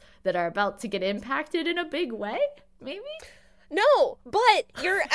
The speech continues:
Speaker 2: absolutely
Speaker 1: <laughs>
Speaker 2: right in terms of the, yeah.
Speaker 1: Content.
Speaker 2: <laughs>
Speaker 1: Uh-huh,
Speaker 2: Like, what's
Speaker 1: okay,
Speaker 2: gonna
Speaker 1: what's the,
Speaker 2: happen?
Speaker 1: what's the
Speaker 2: The
Speaker 1: voiceover
Speaker 2: voiceover
Speaker 1: say?
Speaker 2: The voiceover is saying that man became able to speak, but now we've,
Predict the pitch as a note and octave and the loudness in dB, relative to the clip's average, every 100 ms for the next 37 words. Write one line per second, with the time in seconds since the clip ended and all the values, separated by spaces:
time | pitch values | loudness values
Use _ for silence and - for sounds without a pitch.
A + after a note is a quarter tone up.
0 | G#4+ - A#4 F#4+ C#4 C4+ C4 G4+ F4 - | 4 4 -2 -2 -2 2 6 6 4 0
1 | D4+ F#4 D4 D4 D#4+ D4+ C#4+ A3+ G#3+ - | -2 6 4 4 -6 -6 -2 -2 -2 -8
2 | D#4 D4 G#3+ C5+ - A#3+ C4 B4 - G4+ | -2 0 2 2 4 6 6 6 2 0
3 | G3 F4 G#4 B3+ - D4 C#4 D4 D4 A#3 | 0 0 2 2 4 4 4 2 2 2
4 | B3+ A#3+ D#4 F#4 - - - - C4 D#4 | 2 0 0 -2 -4 -8 -14 -6 -4 -2
5 | E4+ D#4 B3 D4+ G3 A4 - - - - | 2 2 4 4 2 0 -4 -8 -10 -12
6 | - - C4 C4+ D4+ G4+ A4+ F#4+ E4+ B3 | -20 -4 0 2 2 0 -2 0 0 2
7 | C4 - G#3 G3+ G3 G#3+ G3+ F#3 E3+ D#3 | -2 0 0 0 -4 -4 0 2 0 -2
8 | - _ B3 C4 D4+ D#4 D4 - G#3+ C4 | -12 _ 2 4 4 2 -4 -6 -12 -12
9 | - B3+ B3 - G#3 G#3+ G#3+ - G#3+ - | -4 -4 -4 -4 -6 -4 -6 -8 -10 -10
10 | - G3+ F#3+ - G3 - G3+ F#3 G3 F#3 | -14 -14 -14 -8 -6 -4 -2 -2 -2 -4
11 | F3+ | -12